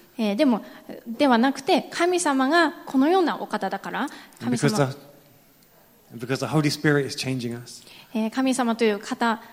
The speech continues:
Speaker 1: のご性質によって、またその聖霊様が私たちの内側を変えているから、えー、そのようにしたいと思うようになります。
Speaker 2: And God is making us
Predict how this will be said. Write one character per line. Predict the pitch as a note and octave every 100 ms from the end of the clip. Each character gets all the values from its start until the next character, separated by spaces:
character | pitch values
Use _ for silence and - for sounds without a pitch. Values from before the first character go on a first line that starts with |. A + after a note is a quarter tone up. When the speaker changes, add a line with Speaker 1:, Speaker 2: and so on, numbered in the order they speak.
| - _ -
Speaker 1:
の | A3+
ご | G#3+ B3
性 | E4+ E4+
質 | E4+
に | D4+
よ | D#4
っ |
て、 | D4+ G4+ - -
ま | B3+
た | B3+
そ | C4
の | A#3+
聖 | A3+ C#4
霊 | C4+ C4+
様 | C4+ C4
が | C#4+ C#4+
私 | B3+ C4+ B3+
た | A#3
ち | -
の | A#3+ A#3
内 | A3+ C4
側 | C#4 C#4
を |
変 | C4 D4+ D4+
え |
て | D#4
い | D#4
る | D#4
か | A3
ら、 | G3 - - -
え |
ー、 | G3
そ | A3+
の | G#3+
よ |
う | G3+
に | G3 - - - _ - - -
し | -
た | D4+
い | -
と | D#3
思 | F#3+
う | F3
よ |
う | E3+
に |
な | -
り | -
ま | F#3+
す。 | - - -
Speaker 2:
And | C#3
God | D3+
is | C#3 D3
making | D#3 E3+ - C#3+ B2
us | C3 -